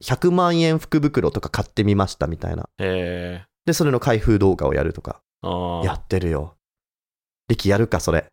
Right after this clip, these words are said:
Speaker 2: 百万円福袋はちょっと。
Speaker 1: もう百万円ちょっと無理だね。
Speaker 2: うん。
Speaker 1: 三万円とかにする、一旦。
Speaker 2: <laughs> あー、やってみるか。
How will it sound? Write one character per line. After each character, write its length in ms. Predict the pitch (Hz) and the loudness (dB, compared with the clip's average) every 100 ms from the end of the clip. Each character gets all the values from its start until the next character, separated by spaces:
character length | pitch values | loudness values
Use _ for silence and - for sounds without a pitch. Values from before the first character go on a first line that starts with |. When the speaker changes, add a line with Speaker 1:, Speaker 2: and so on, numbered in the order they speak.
| _ _ _ _ _ _ - | _ _ _ _ _ _ -8
Speaker 2:
百 260 | 117 - | -6 0
万 160 | 127 131 | 2 2
円 100 | 139 | 2
福 100 | 135 | 0
袋 480 | 120 135 131 120 92 | 0 2 2 2 2
は 100 | 90 | 0
ち 80 | 104 | -2
ょ 40 | |
っ 20 | 90 | -2
と。 180 | - 78 | -2 0
Speaker 1:
も 60 | |
う 20 | |
百 200 | 147 170 | 0 2
万 140 | 220 233 | 2 0
円 60 | |
ち 80 | 220 | 0
ょ 0 | |
っ 20 | |
と 80 | 214 | 0
無 60 | 131 | 2
理 80 | 104 | 2
だ 40 | |
ね。 20 | |
Speaker 2:
う 20 | |
ん。 20 | 92 | 2
Speaker 1:
三 240 | 175 180 | 2 2
万 140 | 175 | 2
円 80 | 175 | 2
と 60 | 170 | 2
か 80 | 113 | 0
に 60 | |
す 100 | 87 | 0
る、 100 | 87 | 0
一 140 | 101 - | 0 -2
旦。 260 | 87 80 _ _ - 240 | -4 -4 _ _ -10 -6
Speaker 2:
<laughs> 400 | 240 220 170 - | -6 -8 -14 -8
あ 600 | 117 117 123 127 127 123 123 | -2 0 2 2 2 2 2
ー、 20 | |
や 120 | 120 | 0
っ 60 | 120 | 0
て 100 | 127 | 0
み 120 | 147 | 0
る 80 | 160 | 0
か。 380 | 113 98 - | -4 -6 -8